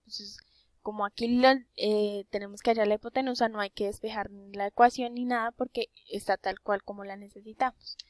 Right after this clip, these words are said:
Entonces, H vendría siendo igual a raíz cuadrada de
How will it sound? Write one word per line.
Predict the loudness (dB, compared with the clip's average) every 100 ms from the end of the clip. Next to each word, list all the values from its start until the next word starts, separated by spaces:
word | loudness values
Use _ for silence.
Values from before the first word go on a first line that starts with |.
| _ _ _ _ _ _
Entonces, | -16 -6 -6 -6 -16 -16 _ 0
H | 0 2 2
vendría | 2 2 2
siendo | 0 -4 -2
igual | 8 8 8 0 _ _ _ _ _ 0
a | 4 6
raíz | 6 6 4 0
cuadrada | 6 6 6 4 4 0 -4 -20 -20 _ _ _ _
de | 2 4 4